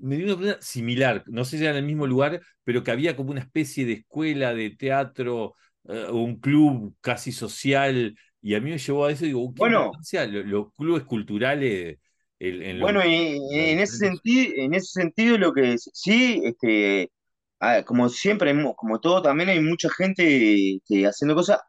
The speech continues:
Speaker 2: Ahora, y precisamente como club cultural, te puedo hablar de Lesie, que él
Speaker 1: Ah.
Speaker 2: es, eh,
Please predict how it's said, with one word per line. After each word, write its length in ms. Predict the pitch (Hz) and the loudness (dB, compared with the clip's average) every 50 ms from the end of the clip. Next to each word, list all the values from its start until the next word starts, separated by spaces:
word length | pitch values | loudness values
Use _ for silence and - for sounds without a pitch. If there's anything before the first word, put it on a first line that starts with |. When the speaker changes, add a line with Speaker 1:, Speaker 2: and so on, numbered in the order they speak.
| _ - | _ -2
Speaker 2:
Ahora, 580 | 104 113 123 151 180 185 185 165 143 117 98 - _ _ _ _ | 2 4 4 4 6 6 4 4 4 2 0 -4 _ _ _ _
y 140 | - 98 98 | -10 -10 -8
precisamente 560 | 92 113 101 101 - 135 127 147 160 156 156 | -6 -6 -4 -2 0 2 2 2 2 2 2
como 180 | 120 120 120 110 | 2 2 0 2
club 220 | 131 147 151 143 | 2 2 2 2
cultural, 480 | - 139 131 117 131 131 160 180 190 185 | 2 0 0 2 2 2 2 2 0 0
te 120 | - 139 - | -2 -4 0
puedo 160 | 135 147 143 | 2 4 4
hablar 200 | 139 143 143 139 | 4 4 4 4
de 140 | 135 131 135 | 2 2 2
Lesie, 500 | 156 180 - 185 - - 156 156 160 - _ _ _ _ _ _ - | 2 0 0 0 0 0 2 2 0 -2 _ _ _ _ _ _ -4
que 80 | - 120 | 0 2
él 120 | 127 127 123 123 | 2 4 4 2
Speaker 1:
Ah. 20 | 120 | 2
Speaker 2:
es, 320 | 120 113 117 110 110 - - | 2 2 2 0 0 0 0
eh, 420 | 117 107 104 101 98 98 98 98 | 0 2 2 2 2 0 -2 -2